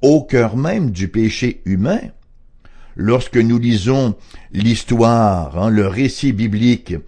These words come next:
de la na-, de la nature humaine, hein, les grands événements humains, mais c'est l'histoire de gens qui blasphèment Dieu, c'est l'histoire de gens qui trahissent leur Dieu. Le péché du blasphème,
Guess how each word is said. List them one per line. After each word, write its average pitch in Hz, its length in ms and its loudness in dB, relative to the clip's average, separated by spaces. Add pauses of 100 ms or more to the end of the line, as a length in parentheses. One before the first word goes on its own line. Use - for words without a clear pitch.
(260)
de 87 160 0
la 98 340 0
na-, 113 160 2
de 95 120 0
la 113 120 0
nature 139 400 0
humaine, 104 480 2
hein, 104 220 -4 (260)
les 98 220 -2
grands 131 260 -2
événements 120 460 0
humains, 101 400 0 (240)
mais 117 100 0
c'est 120 180 -2
l'histoire 113 560 -4
de 107 140 0
gens 101 220 -4
qui 104 180 -8
blasphèment 101 800 -4
Dieu, 107 500 0 (220)
c'est - 160 0
l'histoire 110 460 -2
de 98 180 -2
gens 101 240 -6
qui - 240 -12 (100)
trahissent 180 760 0 (320)
leur 139 340 0
Dieu. 190 440 -6 (580)
Le 107 160 0
péché 135 560 -4 (240)
du 101 180 -6
blasphème, 101 640 -4